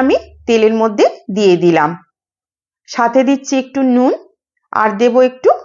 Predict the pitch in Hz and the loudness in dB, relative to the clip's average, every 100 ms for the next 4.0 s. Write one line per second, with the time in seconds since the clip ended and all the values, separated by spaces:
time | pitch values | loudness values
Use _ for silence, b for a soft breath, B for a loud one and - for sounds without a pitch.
0 | - - 220 214 196 226 180 175 160 - | -10 -2 0 0 2 2 2 0 0 -4
1 | _ _ _ _ _ _ _ _ _ _ | _ _ _ _ _ _ _ _ _ _
2 | _ _ _ _ _ _ b b b b | _ _ _ _ _ _ b b b b
3 | b - 247 262 285 294 330 262 262 302 | b -4 0 0 -2 0 -2 0 0 0